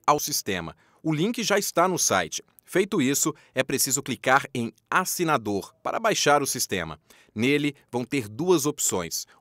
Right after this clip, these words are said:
Uma para escolher de forma individual a petição e anexo e outra para selecionar de uma só vez uma pasta específica.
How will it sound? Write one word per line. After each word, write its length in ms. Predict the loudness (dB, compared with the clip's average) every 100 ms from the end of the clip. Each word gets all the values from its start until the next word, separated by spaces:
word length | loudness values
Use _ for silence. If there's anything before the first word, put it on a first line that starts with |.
| _
Uma 300 | -2 2 2
para 200 | 4 4
escolher 400 | 2 0 0 0
de 100 | -2
forma 380 | -2 0 2 0
individual 720 | -2 -4 -4 -6 2 4 6
a 40 | 4
petição 520 | -2 -2 0 0 0
e 40 |
anexo 520 | -2 -2 -4 -2 -4 -6 -14 _
e 80 | 0
outra 340 | 2 2 0 0
para 280 | 2 2
selecionar 720 | 0 0 0 0 0 0 -2 -2
de 180 | -6
uma 220 | -6 -4 -2
só 200 | 0 0
vez 380 | 2 0 0 -4
uma 200 | -4 -4
pasta 440 | -2 2 2 2 -4
específica. 720 | -4 -4 -4 -4 -6 -8 -12